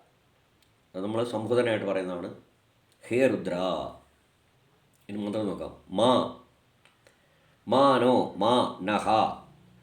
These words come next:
മഹാന്തമുദ, മഹാന്തം ഉദ. മാ നോ നഹ അർഭകം.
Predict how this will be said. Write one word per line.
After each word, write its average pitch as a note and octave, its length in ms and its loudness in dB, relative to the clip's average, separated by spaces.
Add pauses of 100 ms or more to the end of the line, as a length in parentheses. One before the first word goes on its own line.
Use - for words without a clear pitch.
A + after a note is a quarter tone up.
(520)
മഹാന്തമുദ, C3+ 920 4
മഹാന്തം G#2 1160 0 (180)
ഉദ. F#2+ 220 -4 (2750)
മാ B2+ 520 4 (760)
നോ G#2+ 500 4 (760)
നഹ G#2 260 0 (1500)
അർഭകം. A2 1000 -2